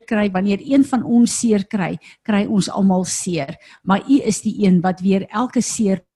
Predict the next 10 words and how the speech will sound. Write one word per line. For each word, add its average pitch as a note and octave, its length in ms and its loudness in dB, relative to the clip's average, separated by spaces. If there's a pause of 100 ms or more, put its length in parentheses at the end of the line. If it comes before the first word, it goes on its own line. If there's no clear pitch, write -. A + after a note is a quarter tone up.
(100)
plek F3+ 240 -8
kom F3 160 -6
genees. E3+ 640 -2 (340)
So - 160 0
ek A#3+ 220 -2
wil B3 100 -2
U B3 80 4
verbondsname F3+ 1040 2 (320)
kom G#3 160 0
uitroep G3+ 400 -2